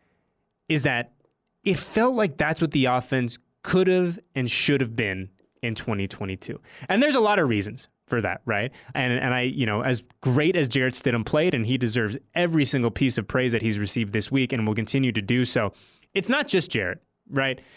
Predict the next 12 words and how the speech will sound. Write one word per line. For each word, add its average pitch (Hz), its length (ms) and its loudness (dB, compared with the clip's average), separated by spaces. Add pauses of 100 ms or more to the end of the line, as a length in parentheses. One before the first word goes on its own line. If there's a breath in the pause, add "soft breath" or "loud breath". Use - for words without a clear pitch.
(200 loud breath)
Offensive 165 480 2
line, 143 240 2
yes, 143 260 2
I 143 60 2
know 135 140 2
Stidham 135 280 2
was 117 120 2
under 107 140 0
pressure 123 340 0
for - 100 -2
a 123 80 2
lot, 120 300 0